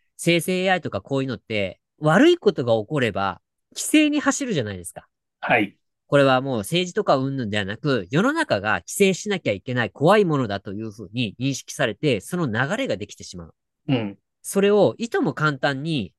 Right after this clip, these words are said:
Speaker 1: 悪びれもなくそういう流れを作ってしまったっていうことに僕は怒りを感じてます、今。
Speaker 2: うんうん。
Speaker 1: うん。で、まあ僕の怒りはまあ別の話にはなってくるんですけど、
Speaker 2: うん。
Speaker 1: まあこういったディープフェイクですよね。
Speaker 2: うん。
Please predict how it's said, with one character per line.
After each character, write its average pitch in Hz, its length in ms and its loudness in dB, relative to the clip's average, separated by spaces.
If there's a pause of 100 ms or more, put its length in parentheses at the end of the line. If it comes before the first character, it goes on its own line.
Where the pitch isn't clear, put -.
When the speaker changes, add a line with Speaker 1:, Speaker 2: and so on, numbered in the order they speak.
Speaker 1:
悪 185 300 -2
び 285 100 -2
れ 294 100 0
も 269 120 -4
な 240 120 -2
く 175 120 -2
そ 165 160 0
う - 20 6
い 156 100 4
う 156 40 0
流 143 220 0
れ 160 60 2
を 123 80 0
作 - 200 -6
っ - 20 -10
て - 100 -16
し - 120 -10
ま 113 80 -4
っ 107 60 -10
た 127 100 -2
っ 117 40 -8
て - 180 -14
い 104 80 -8
う 104 60 -12
こ 110 120 -12
と 101 80 -8
に 127 140 -4
僕 123 240 -2
は 214 80 6
怒 160 200 2
り 131 80 -2
を 101 60 -8
感 104 140 -8
じ 92 120 -20
て 95 100 -10
ま 85 120 -12
す、 - 180 -14
今。 90 180 -16
Speaker 2:
う - 60 0
ん - 20 4
う 131 40 4
ん。 107 480 -6 (240)
Speaker 1:
う 120 80 -6 (160)
ん。 85 100 -12 (240)
で、 127 220 0 (340)
ま 170 140 4
あ 131 40 2
僕 135 220 -6
の 208 100 -2
怒 202 220 0
り 214 100 -2
は 147 160 6
ま 113 160 2
あ 98 40 -4
別 98 200 -12
の 110 80 -10
話 110 360 -6
に 131 100 -2
は 90 60 -6
な 92 80 -6
っ 101 80 -10
て 92 140 -12
く - 120 -18
る 95 80 -12
ん 87 60 -14
で 85 60 -16
す - 100 -12
け - 80 -18
ど、 107 240 -2 (260)
Speaker 2:
う 147 80 6
ん。 107 240 0 (140)
Speaker 1:
ま 160 60 -2
あ - 40 -2
こ - 80 0
う 190 40 6
い - 20 2
っ - 20 -12
た 185 100 2
デ 147 60 0
ィ 135 160 2
ー 151 60 -2
プ 175 100 -6
フ 185 120 2
ェ - 20 6
イ 175 80 0
ク 123 80 -6
で 95 100 -4
す - 100 -18
よ 85 60 -16
ね。 120 220 -8 (260)
Speaker 2:
う 170 80 2
ん。 113 320 -4